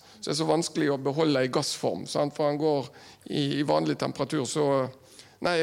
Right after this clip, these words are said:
å få han i flytende form, for i vanlig temperatur så er han, eh, i, i, i gassform, og du må få han, eh, flytende for å få gjort noe med problemet. Så,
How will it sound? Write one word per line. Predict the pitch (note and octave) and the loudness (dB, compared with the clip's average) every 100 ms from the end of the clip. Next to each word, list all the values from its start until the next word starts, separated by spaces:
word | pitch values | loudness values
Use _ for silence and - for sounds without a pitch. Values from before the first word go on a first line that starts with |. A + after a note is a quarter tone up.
| D#3+ | 2
å | |
få | D#3 F3 | 2 2
han | E3 | 2
i | C#3 | 2
flytende | E3+ E3+ C#3+ | 2 2 2
form, | D3 C#3 | 0 0
for | D#3+ | 0
i | D3 | 2
vanlig | D#3+ D#3+ D3+ | 2 0 -2
temperatur | D3 D3 C3+ D3 B2+ | -2 -4 -4 -2 -2
så | D3+ | 0
er | D3 C3 | 0 0
han, | B2+ C3 | -2 -2
eh, | B2+ B2 B2+ - - - | -4 -4 -8 -16 -20 -14
i, | - C#3+ | -6 -2
i, | C3 B2 A2+ G#2+ C3 A2+ C3+ | -2 -2 -4 -4 -2 -4 -2
i | |
gassform, | C#3+ C#3 C3 A#2 A#2+ | -2 -2 -4 -4 -4
og | |
du | C3 | -2
må | C#3 C3+ | -4 -2
få | D3+ | 0
han, | C3+ C3+ | 0 -2
eh, | B2+ | -4
flytende | C3+ D3 - C#3+ A#2 | -4 -4 -2 -2 -2
for | C3+ B2+ | -4 -6
å | B2+ | -6
få | C3+ | -8
gjort | C3 B2 | -10 -10
noe | C3 - | -12 -10
med | B2+ B2 | -10 -8
problemet. | C3 C3+ A#2+ | -6 -4 -4
Så, | A#2 | -4